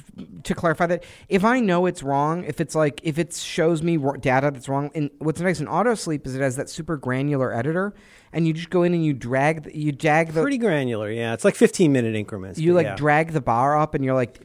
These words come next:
Speaker 1: "Tell it, oh, I fell asleep then," and then it fills in all the heart rate data, and then I get a more a-,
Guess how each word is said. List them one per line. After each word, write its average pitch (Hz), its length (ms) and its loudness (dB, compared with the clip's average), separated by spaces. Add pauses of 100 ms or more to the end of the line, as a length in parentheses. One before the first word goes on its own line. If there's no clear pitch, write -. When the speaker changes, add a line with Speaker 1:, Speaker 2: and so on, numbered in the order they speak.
(100)
Speaker 1:
"Tell 143 200 0
it, 143 140 -2
oh, 139 100 2
I 135 80 4
fell 139 200 0
asleep 131 300 -4
then," 143 260 -2
and 143 120 -2
then 143 60 0
it - 100 -6
fills 170 320 -2
in 160 120 0
all 147 100 2
the 143 80 0
heart 156 240 0
rate 131 180 0
data, 117 420 0 (220)
and 135 200 0
then 135 120 2
I 135 120 2
get 127 180 0
a 127 60 0
more 123 180 -2
a-, 120 160 -6